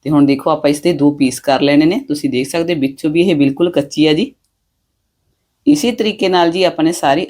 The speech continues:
ਅਰਬੀ ਛਿੱਲ ਕੇ ਰੈਡੀ ਕਰ ਲੈਣੀ ਆ। ਆਪਾਂ ਅਰਬੀ ਦੀ ਸੁੱਕੀ ਸਬਜ਼ੀ ਬਣਾ ਰਹੇ ਹਾਂ, ਇਸ ਕਰਕੇ ਆਪਾਂ ਨੇ ਮੀਡੀਅਮ ਸਾਈਜ਼ ਦੀ ਅਰਬੀ ਲਈ ਹੈ ਤੇ ਇਸ ਦੇ ਸਿਰਫ ਦੋ ਦੋ ਪੀਸ ਹੀ ਆਪਾਂ ਕਰਾਂਗੇ।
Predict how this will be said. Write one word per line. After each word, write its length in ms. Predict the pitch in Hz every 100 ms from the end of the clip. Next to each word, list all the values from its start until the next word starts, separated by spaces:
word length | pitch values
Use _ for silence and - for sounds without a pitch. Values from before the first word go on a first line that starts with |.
| 139
ਅਰਬੀ 220 | 131 147
ਛਿੱਲ 340 | 156 - 139
ਕੇ 200 | 135 156
ਰੈਡੀ 240 | 170 127 113
ਕਰ 180 | 127 123
ਲੈਣੀ 280 | 135 156
ਆ। 80 | 190 - _ _ _ _ _ _ _ _ _ _ _ -
ਆਪਾਂ 420 | 254 - 165 147
ਅਰਬੀ 220 | 143 143
ਦੀ 120 | 147 170
ਸੁੱਕੀ 300 | - - 190
ਸਬਜ਼ੀ 360 | 185 147 151
ਬਣਾ 300 | 156 185 185
ਰਹੇ 100 | 165
ਹਾਂ, 80 | 175
ਇਸ 180 | 147 -
ਕਰਕੇ 380 | 151 143 147 139
ਆਪਾਂ 240 | 135 143
ਨੇ 100 | 143
ਮੀਡੀਅਮ 320 | 135 131 151
ਸਾਈਜ਼ 320 | - 156 135
ਦੀ 160 | 131 135
ਅਰਬੀ 340 | 135 127 135
ਲਈ 180 | 135 143
ਹੈ 40 | 170
ਤੇ 120 | 175
ਇਸ 140 | -
ਦੇ 100 | 196
ਸਿਰਫ 300 | 190 151 -
ਦੋ 220 | 165 143
ਦੋ 160 | 135 139
ਪੀਸ 280 | 139 143 139
ਹੀ 200 | 139 135
ਆਪਾਂ 240 | 135 143
ਕਰਾਂਗੇ। 440 | 135 131 131 139